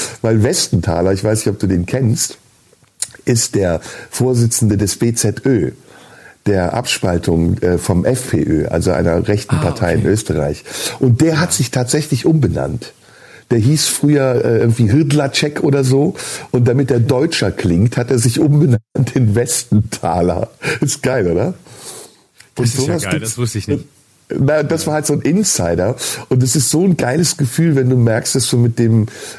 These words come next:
Speaker 1: mit dem Publikum dann auch so relatest, wie man auf Neudeutsch sagt.
Speaker 2: Mhm.
Speaker 1: Und die
Speaker 2: Mhm.
Speaker 1: Leute, das, kennst du so Vorstellungen,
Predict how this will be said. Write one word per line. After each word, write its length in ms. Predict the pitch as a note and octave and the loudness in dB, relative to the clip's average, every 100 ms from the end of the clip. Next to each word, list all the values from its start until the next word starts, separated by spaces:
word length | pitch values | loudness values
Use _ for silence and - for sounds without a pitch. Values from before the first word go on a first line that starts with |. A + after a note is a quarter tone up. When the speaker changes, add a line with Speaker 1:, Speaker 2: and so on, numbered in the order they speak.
| - | 0
Speaker 1:
mit 300 | A2+ A2+ A#2+ | 0 2 2
dem 340 | G#2+ G#2+ G2+ | 4 4 2
Publikum 540 | - C#3+ D3 - B2+ | 2 2 2 2 2
dann 100 | A#2 | 4
auch 120 | - G2+ | 2 2
so 120 | B2 | 2
relatest, 880 | A2+ G#2 A#2+ A#2 A#2+ D#3 A#2 F2+ - | 4 4 4 4 2 2 0 -2 0
wie 40 | F#2 | 0
man 160 | E2+ | 2
auf 160 | D#2 - | 0 0
Neudeutsch 540 | F2 D#2 D#2 D#2+ D#2 | 0 0 0 0 -2
sagt. 300 | - D#2 F#2+ | -4 -2 -2
Speaker 2:
Mhm. 40 | A#2 - - - - - | -4 -8 -12 -12 -16 -2
Speaker 1:
Und 180 | C3+ A#2 | 0 2
die 60 | |
Speaker 2:
Mhm. 80 | G#2+ | 2
Speaker 1:
Leute, 260 | B2 D3 C#3 | 0 -4 -2
das, 280 | C#3 - - | -2 -4 -4
kennst 240 | C#3 D#3+ | -2 0
du 60 | D#3+ | 0
so 80 | D#3 | 0
Vorstellungen, 500 | D3 D3+ - D3+ | 0 -2 0 0